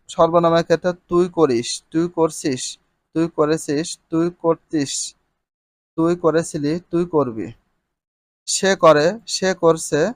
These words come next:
সে করেছে, সে করত, সে করেছিল, সে করবে। তিনি করেন, তিনি করছেন, তিনি করেছেন, তিনি করতেন, তিনি করেছিলেন, তিনি করবেন। ও করে,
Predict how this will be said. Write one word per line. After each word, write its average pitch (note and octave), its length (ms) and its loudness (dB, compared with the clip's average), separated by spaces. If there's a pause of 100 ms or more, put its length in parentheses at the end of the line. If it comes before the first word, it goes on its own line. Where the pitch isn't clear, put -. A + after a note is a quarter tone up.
(140)
সে - 240 -6
করেছে, D#3+ 560 0 (240)
সে F3 240 -2
করত, D#3+ 340 0 (140)
সে E3+ 240 -6
করেছিল, D3 560 -2
সে E3 280 -2
করবে। A#2+ 440 -2 (800)
তিনি F#3 220 -2
করেন, E3 460 4
তিনি E3+ 360 -6
করছেন, E3 640 0 (400)
তিনি F3 240 -4
করেছেন, E3 640 -2
তিনি E3+ 340 -6
করতেন, D3+ 600 -2
তিনি D#3+ 300 -6
করেছিলেন, C#3+ 640 -4
তিনি D3+ 320 -6 (160)
করবেন। A#2 420 -2 (1080)
ও F3+ 160 6
করে, D#3+ 440 2